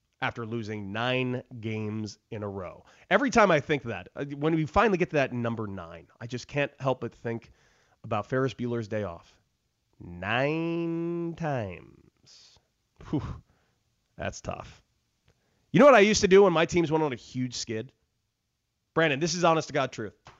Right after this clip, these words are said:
All right, this is something, by the way, that's probably not allowed. Actually, I know for a fact it wasn't allowed. I didn't care. I did it everywhere I went. I built a bar in the clubhouse next to my locker. I always got two lockers everywhere I went. Why did I get two lockers? Because,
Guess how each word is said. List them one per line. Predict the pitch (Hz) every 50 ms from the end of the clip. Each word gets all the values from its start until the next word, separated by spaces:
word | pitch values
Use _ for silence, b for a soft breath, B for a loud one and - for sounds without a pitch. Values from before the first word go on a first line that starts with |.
| b b b b b b _ _
All | 135
right, | 139 117 101 - _ _ _
this | 160 175 180 175
is | 190 143 139 - -
something, | - - 294 294 277 220 185
by | 190 170
the | 156
way, | 151 151 143
that's | 135 123
probably | - 180 160 151 143 147 139 135 131 127
not | 131 143 139 135
allowed. | 127 127 131 123 127 127 -
Actually, | 196 233 - - 190 175
I | 160
know | 147 156 156
for | - 147
a | 135
fact | - - 139 135 - 123
it |
wasn't | 113 113 107 101 107
allowed. | 107 107 107 110 -
I | 196 220 180
didn't | 131 117 107
care. | 101 120 127
I | 127 139
did | 135 147 135
it | 123
everywhere | 117 117 113 117 110 107 107
I | 101
went. | 104 104 113 107 B B B B
I | 196 262
built | - 381 359 -
a | 208
bar | - - 160 156 160 151 139 123
in | 117
the | 117 -
clubhouse | - 147 131 120 110 107 92 85 - -
next | 123 127 - -
to | 131
my | 113 110 110
locker. | 104 101 101 98 - 95
I | 110 165
always | 226 254 202
got | 165 208 156 -
two | - - 185 160
lockers | 139 127 117 113 - 113 110 101
everywhere | 104 90 107 101 98 90
I | 85 90
went. | 90 92 82 85 -
Why | - 135 143 180
did | 185 214
I | 214
get | 202 214 -
two | - 226 220
lockers? | 208 202 208 208 - 247 240 - b b b b b b
Because, | - 302 - 277 262 208 202 208